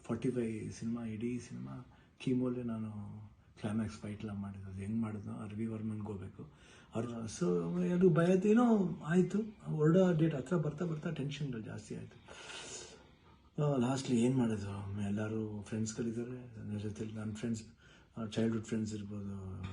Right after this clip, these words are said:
ಶೇಖರ್, ಆ, ವಿಜಯ್ ಪ್ರಸಾದ್, almost ಎಲ್ಲ ಕೀಮೋ ಇದ್ರ ಜೊತೆಲಿ. And, ಆಮ್, ನಟ ಅಂತ ನನ್ನ ಕಸಿನ್ ಒಬ್ಬ ಇದ್ದ. ಆ, of course ಗೀತಾ ಯಾವಾಗಲೂ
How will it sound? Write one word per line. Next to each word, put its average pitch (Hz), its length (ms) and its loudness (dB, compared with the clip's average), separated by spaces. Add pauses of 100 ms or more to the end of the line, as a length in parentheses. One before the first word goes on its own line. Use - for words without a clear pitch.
(160)
ಶೇಖರ್, 98 720 -8 (720)
ಆ, 107 100 -8
ವಿಜಯ್ 104 280 -6
ಪ್ರಸಾದ್, 104 440 -6
almost 123 400 -2
ಎಲ್ಲ 165 440 -4
ಕೀಮೋ 123 280 -6
ಇದ್ರ 110 300 -10
ಜೊತೆಲಿ. 101 440 -14 (680)
And, 95 180 -6
ಆಮ್, 50 1400 -8 (640)
ನಟ 107 200 -2
ಅಂತ 110 260 -2
ನನ್ನ 90 220 -6
ಕಸಿನ್ 101 360 -4
ಒಬ್ಬ 87 180 -8
ಇದ್ದ. 82 180 -12 (720)
ಆ, 147 280 -8
of - 180 -4
course 104 340 -2
ಗೀತಾ 104 380 -4
ಯಾವಾಗಲೂ 104 600 -6